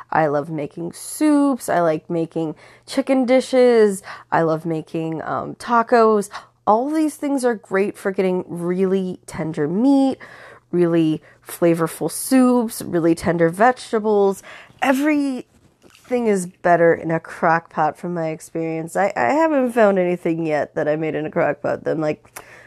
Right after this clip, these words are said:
"Wish I cooked that any other way." Um, so I ended up at a new job where I don't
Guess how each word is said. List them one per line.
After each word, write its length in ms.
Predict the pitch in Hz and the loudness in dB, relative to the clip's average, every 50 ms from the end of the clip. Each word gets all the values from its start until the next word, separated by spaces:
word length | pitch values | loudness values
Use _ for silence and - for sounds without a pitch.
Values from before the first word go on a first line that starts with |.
| _ _ - | _ _ -6
"Wish 160 | 302 294 - | -4 2 2
I 80 | 311 294 | 2 4
cooked 240 | 302 302 294 _ | 2 0 -2 _
that 260 | - 269 247 214 - - | 2 2 2 2 0 -2
any 320 | 175 196 196 220 240 247 | -2 -2 -2 0 0 0
other 200 | 254 254 254 247 | 0 2 2 2
way." 420 | 247 254 247 214 170 147 123 139 - _ - - - - - - _ _ | 2 2 2 2 2 2 0 -2 -6 _ -20 -20 -20 -20 -20 -20 _ _
Um, 400 | - 165 165 165 165 151 151 175 _ _ _ _ _ _ _ _ - | -4 -2 -2 -2 -2 -2 -6 -8 _ _ _ _ _ _ _ _ -14
so 500 | - - - - 311 311 320 311 294 - - | -12 -6 2 4 6 6 8 6 6 4 2
I 800 | 247 254 269 277 269 262 262 262 262 269 269 262 269 262 254 - _ _ _ _ _ _ _ _ _ _ _ _ _ _ - - | 2 4 4 4 4 2 2 2 0 0 0 -2 -4 -6 -8 -10 _ _ _ _ _ _ _ _ _ _ _ _ _ _ -4 0
ended 220 | 294 311 339 320 | 0 0 2 4
up 140 | 320 311 302 | 2 4 4
at 80 | 262 247 | 4 4
a 20 | |
new 180 | 254 254 247 240 | 4 2 0 2
job 420 | 220 226 214 208 202 202 202 196 - | 2 2 4 4 4 2 0 -2 -4
where 400 | 185 180 175 170 170 160 - - | -4 -2 0 0 0 -2 -4 -6
I 200 | - 175 170 165 | -12 -10 -10 -10
don't 320 | 165 - 165 175 180 - | -8 -8 -8 -8 -8 -10